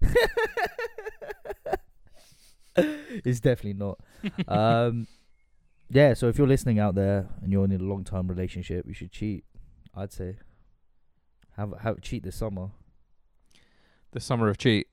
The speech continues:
Speaker 1: Yeah, summer of cheating.
Speaker 2: Cheat,
Speaker 1: I, I,
Speaker 2: cheat,
Speaker 1: yeah.
Speaker 2: beat, repeat.
Speaker 1: Yeah, I'm gonna, yeah, I want everyone to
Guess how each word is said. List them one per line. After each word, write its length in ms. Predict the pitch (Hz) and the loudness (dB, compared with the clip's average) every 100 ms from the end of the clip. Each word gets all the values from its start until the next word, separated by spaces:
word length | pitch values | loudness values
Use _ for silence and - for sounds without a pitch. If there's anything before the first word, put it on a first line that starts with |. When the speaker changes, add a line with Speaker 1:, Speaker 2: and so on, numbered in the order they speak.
| _ | _
Speaker 1:
Yeah, 260 | 101 98 87 85 - | -18 -16 -16 -18 -18
summer 180 | - 117 | -16 -14
of 100 | 92 | -16
cheating. 440 | - 113 95 90 101 _ _ _ _ _ _ _ _ _ _ _ - | -16 -14 -14 -14 -18 _ _ _ _ _ _ _ _ _ _ _ -10
Speaker 2:
Cheat, 220 | - 147 143 - | 0 0 0 0
Speaker 1:
I, 60 | - | 6
I, 20 | |
Speaker 2:
cheat, 200 | 160 165 | 6 6
Speaker 1:
yeah. 80 | 117 | 6
Speaker 2:
beat, 160 | - 110 | 6 6
repeat. 500 | 131 - 147 120 - _ _ - - - - | 4 4 0 -2 -8 _ _ -20 -20 -20 -6
Speaker 1:
Yeah, 260 | 113 113 104 | 0 2 4
I'm 140 | 127 | 2
gonna, 680 | 131 151 156 147 143 135 123 _ - - _ _ _ _ _ | 4 4 6 6 6 4 2 _ -20 -20 _ _ _ _ _
yeah, 140 | - 127 | 0 4
I 20 | |
want 240 | 156 175 | 6 4
everyone 320 | - 139 135 113 | 4 2 2 0
to 500 | 110 104 101 98 | 0 0 0 -4